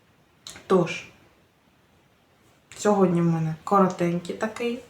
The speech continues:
влог. А, знаєте що, я хочу ще тикву зв'язати. І вже пройшли всі Хеллоуіни, а мені ця тиква зараз муляє. <laughs> Там дівчатка харківські петлі вже хизувалися своїми тиквами. Всі, всі, мені здається, що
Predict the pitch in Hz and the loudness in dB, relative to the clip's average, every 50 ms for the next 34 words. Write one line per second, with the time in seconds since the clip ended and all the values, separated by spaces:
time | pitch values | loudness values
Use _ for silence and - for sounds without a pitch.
0 | - 233 233 240 233 233 - - 233 240 240 220 196 190 196 254 339 330 294 262 | -14 -10 -6 -4 -4 -4 0 2 4 6 6 6 4 0 -2 -2 -2 -2 -4 -6
1 | - - 202 208 208 - 233 233 226 220 - - 214 - - 180 - - 175 170 | -6 -6 -8 -8 -6 -6 -6 -6 -6 -6 -6 -8 -10 -10 -12 -12 -12 -10 -10 -10
2 | 160 - - 160 160 - 160 156 156 - - 185 185 - - 233 233 - 226 214 | -10 -8 -10 -10 -8 -6 -6 -8 -8 -6 -8 -8 -6 -6 -8 -8 -8 -6 -8 -8
3 | 214 - - 226 220 - - 220 208 208 - 196 196 196 190 202 226 269 285 254 | -8 -6 -6 -8 -8 -8 -8 -10 -10 -8 -6 -6 -4 -2 -2 -2 -2 -2 -2 -2
4 | 185 165 180 185 185 196 208 220 214 214 - 196 - - 214 - - 190 190 190 | -2 0 0 0 0 0 0 -2 -6 -8 -14 -14 -10 -10 -8 -4 -2 0 0 2
5 | 196 196 196 196 - - 208 202 196 190 190 233 240 - - 320 311 302 - 302 | 2 2 0 0 -2 -2 -2 0 0 2 2 2 2 4 6 6 6 6 6 0
6 | 330 - - - - - 403 349 - - 285 277 269 247 233 226 - 247 226 233 | 0 0 0 0 0 0 0 -4 -4 0 2 2 2 2 0 0 0 0 0 0
7 | - - 220 - 220 214 214 - 196 - - - 190 - - 208 202 - 202 190 | -2 -6 -4 -4 -4 -4 -4 -6 -10 -10 -10 -10 -10 -6 -4 -4 -4 -2 -2 -2
8 | 190 190 190 190 190 190 - 185 180 190 180 190 190 196 190 185 180 - - 180 | -2 0 0 0 0 0 0 -4 -2 -2 -2 0 2 2 2 0 -2 -4 -8 -12
9 | - - 185 180 180 185 180 180 - 254 254 - - - 214 208 202 196 196 196 | -8 -6 -4 -2 -2 -2 -4 -4 -6 -8 -8 -6 0 0 0 0 0 -2 -4 -6
10 | - - - 208 202 202 - - - - - - - - - - - 240 262 262 | -8 -4 -2 -2 -2 -2 -4 -10 -14 -18 -18 -12 -10 -8 -6 0 4 6 8 8
11 | 240 202 190 190 190 214 226 240 240 214 185 208 262 330 320 - 247 - - 214 | 6 6 2 2 2 2 2 2 2 2 2 4 2 2 2 0 -4 -6 -6 -6